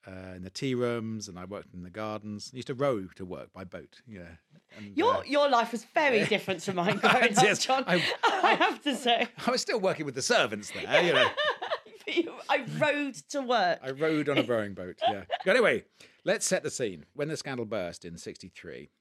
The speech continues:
Speaker 1: the Tories had been in power for twelve years.
Speaker 2: Yep.
Speaker 1: Macmillan was Prime Minister, an old duffer. He'd been there for seven years.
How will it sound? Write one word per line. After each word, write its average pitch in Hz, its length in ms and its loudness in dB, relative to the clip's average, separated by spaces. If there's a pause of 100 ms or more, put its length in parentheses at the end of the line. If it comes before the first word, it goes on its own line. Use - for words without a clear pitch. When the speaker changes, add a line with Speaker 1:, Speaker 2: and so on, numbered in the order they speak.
(440)
Speaker 1:
the 104 380 -8
Tories 147 260 -2
had 143 80 -6
been 123 100 -4
in 117 80 -4
power 107 300 -10
for 104 120 -16
twelve 123 460 -4
years. 117 520 -6 (200)
Speaker 2:
Yep. 147 340 -2
Speaker 1:
Macmillan 127 460 -2
was 135 140 -2
Prime 123 320 -2
Minister, 120 340 -4
an 135 140 -4
old 113 240 -6
duffer. 120 280 -4
He'd 123 160 0
been 107 180 -2
there 107 120 -2
for 104 100 -12
seven 110 300 -4
years. 113 320 0